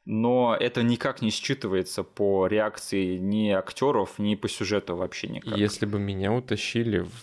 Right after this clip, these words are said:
Speaker 2: в дырку, э, на поле для гольфа, протащили бы под землёй, э, затянули бы в знак от Warner Brothers, и меня встретил бы Бакс Банни,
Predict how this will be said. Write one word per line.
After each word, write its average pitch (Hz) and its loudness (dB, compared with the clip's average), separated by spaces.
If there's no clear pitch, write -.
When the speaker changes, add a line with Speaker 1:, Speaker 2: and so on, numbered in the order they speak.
Speaker 2:
в 98 0
дырку, 95 0
э, 92 -4
на 92 -4
поле 98 4
для 92 2
гольфа, 101 0
протащили 101 -2
бы 101 -2
под 101 -2
землёй, 98 4
э, 110 -4
затянули 104 2
бы 92 2
в 90 -2
знак 104 0
от - -18
Warner 98 -2
Brothers, 95 2
и 104 -4
меня 104 4
встретил 107 0
бы 101 4
Бакс 95 0
Банни, 107 2